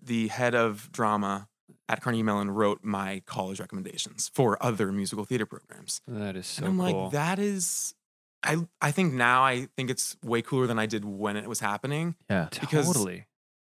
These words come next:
Speaker 1: it's pretty nuts. And I still have it. And I auditioned for schools and did the whole thing, like, got into a bunch.
Speaker 2: Yeah.
Speaker 1: Get, and then I went and saw them. And when I went to Cincinnati, I'm like, "Oh, I have to go here."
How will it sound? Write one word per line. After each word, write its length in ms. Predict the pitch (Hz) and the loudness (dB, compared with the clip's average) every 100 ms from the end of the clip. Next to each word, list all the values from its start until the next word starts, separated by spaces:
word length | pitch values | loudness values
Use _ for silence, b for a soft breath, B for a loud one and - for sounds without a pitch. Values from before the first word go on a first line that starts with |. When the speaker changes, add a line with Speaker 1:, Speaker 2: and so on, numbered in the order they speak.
| _ | _
Speaker 1:
it's 160 | - 104 | -12 -10
pretty 320 | - 190 120 | -2 0 2
nuts. 400 | 117 113 - - | 2 0 0 -2
And 100 | 143 | 0
I 60 | 135 | 0
still 160 | 175 | 2
have 220 | 113 104 101 | 2 2 0
it. 140 | 101 _ _ _ _ _ _ _ _ _ _ - - | -6 _ _ _ _ _ _ _ _ _ _ -6 2
And 140 | 165 | 4
I 140 | 190 | 6
auditioned 260 | 185 160 180 | 4 2 0
for 80 | 175 | 0
schools 440 | - 135 143 165 | 0 2 2 0
and 300 | 160 131 127 - - 135 | 0 0 0 -4 -12 -4
did 180 | 147 131 | 0 2
the 60 | 135 | 2
whole 160 | 147 | 2
thing, 300 | 139 123 127 | 2 0 2
like, 200 | 131 117 | 0 0
got 200 | 110 120 | 0 0
into 260 | 123 123 139 | 0 -2 -2
a 40 | |
bunch. 500 | 123 131 147 - - - | 0 0 0 -2 -6 -10
Speaker 2:
Yeah. 280 | - 131 135 | -8 -4 0
Speaker 1:
Get, 120 | 131 | 0
and 100 | 127 | 2
then 100 | 127 | 2
I 340 | 123 120 120 107 - | 4 4 2 -4 -10
went 260 | 110 117 127 | -2 0 2
and 80 | 127 | 2
saw 240 | 123 110 | 4 4
them. 220 | 113 139 | 4 2
And 100 | 143 | 2
when 100 | 117 | 2
I 40 | 113 | 2
went 180 | 113 113 | 2 0
to 60 | |
Cincinnati, 500 | 123 120 104 101 110 | -2 -2 -2 -2 -2
I'm 140 | 135 110 | -2 -2
like, 180 | 101 - | -2 -2
"Oh, 60 | 117 | -2
I 60 | |
have 220 | 107 110 - | 0 -2 -2
to 80 | 123 | -2
go 100 | 120 | 0
here." 320 | 143 160 175 | 2 0 -2